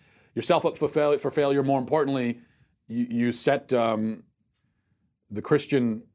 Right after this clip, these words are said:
case up to, to fail when you pretend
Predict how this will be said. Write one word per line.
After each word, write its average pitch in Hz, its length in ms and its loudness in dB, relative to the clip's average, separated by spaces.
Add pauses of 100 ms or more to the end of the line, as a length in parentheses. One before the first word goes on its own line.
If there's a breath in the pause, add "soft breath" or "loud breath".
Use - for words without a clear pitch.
(380)
case - 500 -4 (200)
up 113 240 -2 (100)
to, 107 300 -2
to 107 120 -6
fail 113 380 -2 (1000 soft breath)
when 127 340 0
you 113 440 0 (680)
pretend 123 680 -2